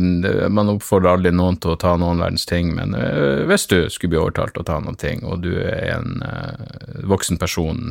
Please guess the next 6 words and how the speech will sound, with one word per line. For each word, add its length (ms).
med 560
mer 200
eller 160
mindre 240
stabil 360
syke, 320